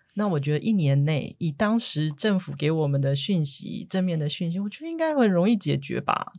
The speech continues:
对。然后随着日子慢慢过去，一年过去，两年过去了，三年，就在你快要觉得说到底这是怎么回事这样，然后突然，诶，一月十九号一个函释出现了，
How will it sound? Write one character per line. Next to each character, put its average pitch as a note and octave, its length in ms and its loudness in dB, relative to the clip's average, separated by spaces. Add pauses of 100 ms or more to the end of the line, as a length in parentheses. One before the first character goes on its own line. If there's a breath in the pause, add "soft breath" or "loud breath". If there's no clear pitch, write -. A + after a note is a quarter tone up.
(120)
对。 - 280 -2 (600 soft breath)
然 F#3 200 4
后 A#3 400 4
随 F#3 160 0
着 G3 100 2
日 G#3 40 -2
子 G#3 180 -2
慢 E3+ 140 0
慢 F3 100 -2
过 F3 160 -4
去， E3+ 140 -6
一 G3+ 100 -2
年 C#3+ 160 2
过 C#3+ 160 -6
去， - 200 -10
两 D#3 200 -4
年 C#3 140 0
过 F3+ 180 -6
去 F3+ 280 -10
了， D3 100 -4
三 G3 320 -6 (400)
年， F3+ 460 0 (800 soft breath)
就 D#4+ 140 0
在 D4 160 6
你 F#3 100 4
快 B3 220 4
要 A#3 100 8
觉 E3+ 160 4
得 F3+ 100 4
说 G#3+ 140 0
到 A#3 180 2
底 G3 300 -6
这 B3 160 -2
是 A3 140 -4
怎 F3+ 120 4
么 D3+ 100 0
回 D3+ 280 0
事 F3 240 -4
这 D3+ 100 -4
样， C#3+ 120 2
然 C#3 80 4
后 D3 80 4
突 A#3+ 160 2
然， G3 140 6
诶， E4+ 260 4
一 A#3 160 -4
月 B3+ 120 6
十 G3+ 200 0
九 D#3 120 4
号 E3 160 2
一 E3 80 0
个 D3+ 120 -2
函 C#3 240 -2
释 E3 180 -2
出 D#3 180 -4
现 D#3 240 -2
了， - 220 -4